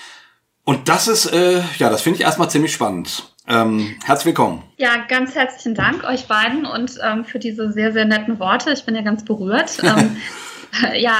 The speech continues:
Speaker 2: also in der Tat, das, das ist so. Ich versuche, ähm, bestimmte Diskussionen anzustoßen aus, ähm, dezidiert liberal-konservativer Sicht. Ich bin aber ein, eine große Freundin des, äh,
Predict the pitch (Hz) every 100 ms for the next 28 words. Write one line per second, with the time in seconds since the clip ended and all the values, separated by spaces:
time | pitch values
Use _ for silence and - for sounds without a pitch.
0 | - 214 214 220 214 226 220 247 233 233
1 | 214 - - 214 - 247 285 247 214 -
2 | 220 208 220 226 247 233 220 214 214 208
3 | 214 - 240 233 220 - 208 220 294 311
4 | 240 269 285 277 - 254 254 254 254 240
5 | 233 208 214 220 220 - - 214 214 208
6 | - 202 208 220 214 220 220 214 214 196
7 | 185 208 262 - 233 226 214 214 220 208
8 | 185 214 415 - - - - 226 - 196
9 | - 214 214 - - - - 208 220 214
10 | - 202 214 220 214 - -